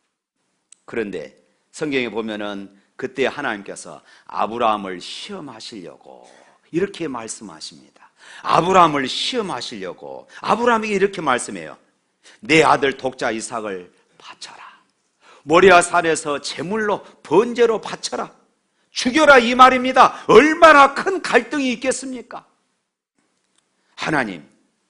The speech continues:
죽이자면 왜 하나님이 주셨습니까?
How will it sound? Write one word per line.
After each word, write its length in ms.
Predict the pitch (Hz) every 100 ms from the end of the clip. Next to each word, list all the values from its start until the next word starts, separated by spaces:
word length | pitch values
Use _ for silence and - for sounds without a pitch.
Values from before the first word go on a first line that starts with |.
| _ _ _ _ _ _ _ _ _ _ _ _ _ _
죽이자면 640 | - 185 185 196 170 135 104
왜 140 | 202
하나님이 560 | 185 180 190 180 156 143
주셨습니까? 800 | - - 170 - 175 131 _